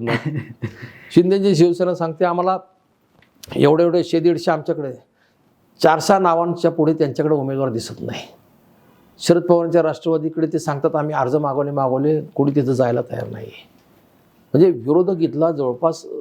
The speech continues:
अं, खात्मा केला त्याचा, त्याचा खच्चीकरण नाही, खात्मा करून टाकला त्याचा.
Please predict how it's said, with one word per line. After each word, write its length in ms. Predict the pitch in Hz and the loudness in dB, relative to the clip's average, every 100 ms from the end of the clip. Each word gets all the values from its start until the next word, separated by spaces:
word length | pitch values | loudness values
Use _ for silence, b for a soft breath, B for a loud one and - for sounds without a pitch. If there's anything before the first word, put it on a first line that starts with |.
| - - _ _ - | -14 -16 _ _ -12
अं, 300 | - - 127 120 | -6 -4 -4 -2
खात्मा 380 | - 180 - 208 | 0 -2 2 2
केला 200 | 156 143 | 2 -2
त्याचा, 300 | 95 92 - 92 - _ _ _ _ - | -2 -10 -14 -20 -20 _ _ _ _ -2
त्याचा 160 | 139 151 | 0 0
खच्चीकरण 360 | 139 180 170 | 0 0 0
नाही, 140 | 160 127 | -2 -4
खात्मा 260 | - 170 202 | -2 -2 0
करून 200 | 196 190 | 2 2
टाकला 240 | 131 160 | 0 0
त्याचा. 300 | 143 131 113 | 0 -2 -2